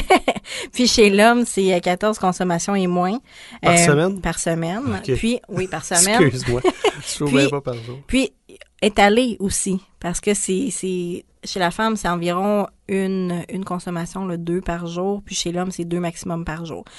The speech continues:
Speaker 1: Fait que c'est pas vrai que prendre quatorze consommations le samedi, c'est correct non plus.
Speaker 2: <laughs> Ben, dimanche.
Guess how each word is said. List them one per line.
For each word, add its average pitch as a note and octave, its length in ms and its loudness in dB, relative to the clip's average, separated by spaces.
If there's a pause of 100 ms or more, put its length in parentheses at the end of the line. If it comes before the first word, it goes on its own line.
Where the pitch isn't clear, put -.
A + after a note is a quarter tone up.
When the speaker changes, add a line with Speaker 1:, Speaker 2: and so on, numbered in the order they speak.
(160)
Speaker 1:
Fait E3 100 -4
que - 60 -12
c'est F3+ 100 -2
pas G3 160 0
vrai G3+ 180 2
que G3 100 -2
prendre F#3+ 260 0
quatorze F#3 320 -6
consommations F3+ 520 -2
le F#3+ 120 0
samedi, F3+ 360 -4
c'est F3 180 -8
correct E3+ 380 -10
non D#3 140 -10
plus. - 180 -20 (360)
Speaker 2:
<laughs> D3+ 340 0
Ben, C3 180 6
dimanche. D3 520 4